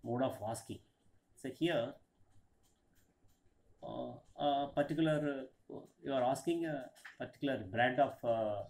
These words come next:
television or computer, okay, about the particular brand performance or particular model performance. When you are asking the,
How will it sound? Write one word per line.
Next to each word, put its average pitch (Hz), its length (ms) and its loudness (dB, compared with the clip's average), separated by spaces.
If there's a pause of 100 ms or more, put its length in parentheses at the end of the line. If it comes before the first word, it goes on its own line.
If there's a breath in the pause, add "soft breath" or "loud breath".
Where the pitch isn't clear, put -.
television 113 600 -2
or 110 300 -2
computer, 107 520 -6 (1080)
okay, 107 260 -10
about 117 340 -6 (120)
the 123 200 -4 (500 soft breath)
particular 104 460 -6 (200)
brand 110 500 -2
performance 110 560 -6
or 113 80 0
particular 104 520 -10
model 120 320 -2 (120)
performance. - 760 -8 (640 soft breath)
When 127 160 0
you 139 100 4
are 131 80 0
asking 139 340 -2
the, 339 160 2